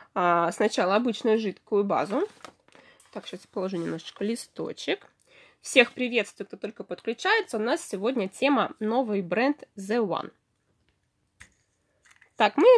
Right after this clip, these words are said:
поехали смотреть базы. Базы и топы, они все идут по одной цене. Четыреста двадцать рублей за,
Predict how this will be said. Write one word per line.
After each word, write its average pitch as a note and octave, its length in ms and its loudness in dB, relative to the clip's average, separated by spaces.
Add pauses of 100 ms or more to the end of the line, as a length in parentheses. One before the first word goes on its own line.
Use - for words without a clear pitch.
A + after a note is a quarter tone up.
поехали D4 360 4
смотреть A#3 400 0
базы. F3+ 340 0 (440)
Базы F4+ 540 8
и - 220 -6
топы, C#4 400 2
они E4+ 240 6
все D#4+ 180 -2
идут C#4 140 -4
по B3 100 2
одной A#3+ 240 4
цене. A#3 580 2
Четыреста D#4 520 0
двадцать G#3 400 0
рублей C4+ 500 2
за, A3+ 540 4